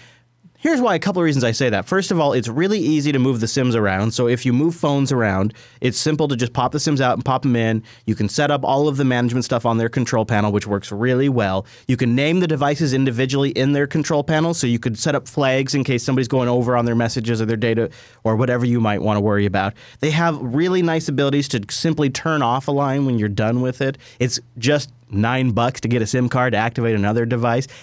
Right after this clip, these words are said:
And because they have C D M A or G S M networks, it's also very nice for data connectivity. Now, just couple of, just the last couple of days,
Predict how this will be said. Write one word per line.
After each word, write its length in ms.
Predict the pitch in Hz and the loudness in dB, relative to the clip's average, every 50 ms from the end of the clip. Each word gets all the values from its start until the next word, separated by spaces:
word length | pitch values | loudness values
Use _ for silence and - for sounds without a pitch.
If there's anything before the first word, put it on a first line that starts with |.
| - | -4
And 100 | - 143 | -2 0
because 280 | 160 151 - 190 196 185 | 0 0 0 -2 0 0
they 100 | 190 185 | 0 0
have 120 | 175 151 | 0 -2
C 200 | - - - 175 | -2 -2 -2 0
D 80 | 170 170 | 0 2
M 120 | 165 160 | 2 0
A 200 | 156 143 143 143 | 0 0 0 -2
or 320 | 143 - 139 147 151 160 151 | -2 -2 0 0 0 0 0
G 200 | 127 - 143 147 | -2 0 0 0
S 160 | 139 127 - | 0 0 0
M 200 | 170 180 214 220 | 0 0 0 0
networks, 540 | 196 160 139 120 117 104 110 - - - - _ _ _ _ _ _ _ _ _ _ _ _ _ _ _ _ - | 0 0 0 0 0 0 -2 -4 -6 -18 -20 _ _ _ _ _ _ _ _ _ _ _ _ _ _ _ _ -4
it's 160 | 175 170 170 | -4 -4 -2
also 640 | - 165 190 233 302 285 - - 117 - 87 107 120 - - - - - - - | 0 0 2 2 0 0 0 -2 -2 0 0 0 -2 -2 -6 -20 -20 -18 -10 -4
very 320 | 117 120 156 202 254 294 240 | -2 0 2 2 2 2 2
nice 380 | 185 147 135 131 131 - - | 2 2 0 0 -2 -4 -6
for 180 | - - - 147 | -6 -2 -2 -2
data 400 | 120 101 - 139 143 156 147 139 | 0 0 0 2 2 2 2 0
connectivity. 640 | 139 - 123 110 107 - 123 107 92 92 - - - - - - - | 0 0 0 0 0 0 0 0 0 -2 -4 -6 -10 -16 -12 -4 -2
Now, 100 | 135 127 | 0 0
just 560 | 120 117 110 123 135 180 202 226 208 151 - - - - - - | 0 0 -2 0 0 2 2 2 0 -2 -4 -6 -10 -14 -12 -12
couple 560 | - - - 214 202 208 214 202 202 196 - | -6 -2 -2 0 0 2 2 2 2 2 2
of, 540 | - 143 143 143 127 120 - 90 95 104 113 | 2 2 2 2 0 -2 -4 -6 -8 -6 -4
just 200 | 120 135 175 170 | -2 -2 0 0
the 80 | 151 123 | 2 0
last 360 | 120 147 185 247 269 - - | 2 2 2 0 0 -2 -4
couple 360 | - - 240 220 - 202 180 | -4 -2 -2 0 0 0 0
of 140 | 160 143 131 | 0 0 0
days, 380 | 151 135 117 98 - - - | 0 0 0 0 -2 -6 -10